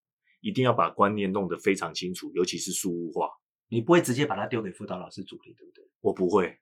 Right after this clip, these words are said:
Speaker 2: 对，OK，好，我就是要问这一句。
Speaker 1: 对。
Speaker 2: 那我经常，我，呃，各位爸妈看我的对话记录就知道，其实我们的老师都是直接跳下来。
Speaker 1: 我，我，我还，我还，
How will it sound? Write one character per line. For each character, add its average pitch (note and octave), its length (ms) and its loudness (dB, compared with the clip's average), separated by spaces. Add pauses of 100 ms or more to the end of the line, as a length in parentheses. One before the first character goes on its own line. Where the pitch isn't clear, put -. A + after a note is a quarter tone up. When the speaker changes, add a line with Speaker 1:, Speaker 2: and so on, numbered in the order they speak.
Speaker 2:
对， G2 240 -4
OK， A2 260 -2
好， F#2+ 160 -8
我 G#2+ 60 -4
就 A2+ 100 0
是 A2+ 60 4
要 A2 80 6
问 G#2 120 2
这 F#2+ 100 -4
一 F2+ 80 -6
句。 - 140 -16 (120)
Speaker 1:
对。 F3 100 10
Speaker 2:
那 - 20 12
我 C#3 160 10
经 F3 180 8
常， E3+ 300 8
我， C3 240 4 (320)
呃， C3 140 8
各 F#3+ 100 8
位 F#3 80 12
爸 F3 140 12
妈 E3 140 12
看 D#3+ 180 8
我 A2 80 4
的 A2+ 80 4
对 B2+ 140 8
话 B2 160 8
记 A#2 100 -2
录 A2+ 100 2
就 A2 120 -2
知 A2 100 -4
道， G#2 160 6
其 A2 100 -6
实 A#2 120 -2
我 G#2+ 80 0
们 G#2 120 -2
的 G#2 60 -4
老 F#2 180 0
师 A2+ 140 -6
都 A2+ 100 4
是 A2+ 120 -4
直 - 120 -12
接 G2 140 -4
跳 F#2+ 180 -6
下 F2+ 140 -12
来。 - 180 -20
Speaker 1:
我， D3 140 12
我， C#3+ 220 12
我 C#3+ 100 12
还， D3 220 12
我 C#3+ 80 12
还， C#3 120 12